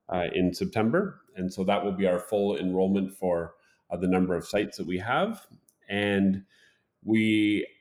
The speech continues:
are aiming to enroll, uh, nine hundred and thirty patients in this study, and we're around two hundred and fifty patients in. So we still have a ways to go,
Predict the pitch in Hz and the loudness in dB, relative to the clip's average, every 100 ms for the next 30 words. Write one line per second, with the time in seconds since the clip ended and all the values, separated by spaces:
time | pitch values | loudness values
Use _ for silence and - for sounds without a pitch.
0 | _ - 104 - 127 143 156 143 139 107 | _ 2 2 4 4 6 6 4 2 0
1 | 101 95 90 90 107 127 _ - 92 98 | 2 4 4 2 -2 -6 _ -8 -2 0
2 | 107 107 113 117 117 101 104 98 95 90 | 0 0 -2 -2 -4 -4 -4 -4 -6 -8
3 | - 92 90 90 87 - 85 78 82 101 | -8 -12 -6 -4 -4 -6 -6 -6 -8 -12
4 | _ - _ _ 90 90 90 87 101 107 | _ -20 _ _ -4 0 2 2 4 4
5 | 101 95 110 104 98 95 95 92 95 87 | 2 0 0 2 2 0 -4 -6 -8 -10
6 | - 82 85 76 76 87 87 110 117 120 | -10 -14 -10 -8 -8 -10 -8 0 0 0
7 | 101 92 92 - 92 87 82 107 | 0 2 0 -2 -6 -2 -2 -4